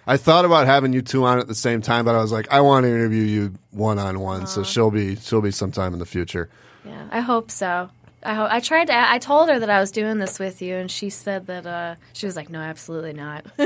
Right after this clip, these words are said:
Speaker 1: Oh, really? She wouldn't wanna do
Speaker 2: She
Speaker 1: it?
Speaker 2: was nervous like me, but now that I'm doing it, it's not that bad.
Speaker 1: Yeah, no, no, it's pretty,
Speaker 2: Yeah.
Speaker 1: pretty easy. The first time, I, I really need to tell people, like, the very first show that I have on the, the SoundCloud, it's like, don't listen to that because I didn't know what I was doing.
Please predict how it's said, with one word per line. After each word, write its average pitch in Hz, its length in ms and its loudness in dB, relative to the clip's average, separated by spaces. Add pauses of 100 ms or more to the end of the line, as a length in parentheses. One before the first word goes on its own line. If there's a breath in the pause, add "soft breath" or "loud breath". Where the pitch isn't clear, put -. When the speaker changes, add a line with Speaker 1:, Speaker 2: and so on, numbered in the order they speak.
Speaker 1:
Oh, 131 200 8
really? 123 300 10
She 135 120 4
wouldn't 127 200 6
wanna 120 180 4
do 110 160 4
Speaker 2:
She 127 80 8
Speaker 1:
it? - 80 4
Speaker 2:
was 285 180 0
nervous 269 460 0
like 214 220 -2
me, 196 260 -10
but 175 120 -10
now 254 240 2
that 262 120 -2
I'm 208 100 -6
doing 185 320 -8
it, 156 60 -10
it's 151 100 -14
not 175 140 -16
that 107 160 -20
bad. 107 240 -20
Speaker 1:
Yeah, 139 320 6
no, 107 360 2
no, 101 220 -2
it's 92 160 -6
pretty, 101 260 -2
Speaker 2:
Yeah. 85 140 -6
Speaker 1:
pretty 101 180 -2
easy. 95 200 -4
The 110 120 -2
first 151 300 2
time, 131 300 4
I, 120 260 2 (280)
I 123 60 2
really 135 240 6
need 123 180 2
to 101 240 0 (540 soft breath)
tell 120 140 6
people, 113 260 4
like, 104 260 2
the 113 80 -2
very 123 380 4
first 123 360 0
show 107 500 4
that 107 140 2
I 95 120 0
have 101 240 2
on 98 220 -2
the, 92 200 -4 (200)
the 101 80 -6
SoundCloud, 104 560 2
it's 104 100 -2
like, 107 160 0
don't 123 280 4
listen 107 280 0
to 92 60 -4
that 87 220 0
because 98 260 -2
I 107 140 4
didn't 107 200 2
know 110 80 2
what 113 100 4
I 110 60 4
was 107 160 2
doing. 107 380 -4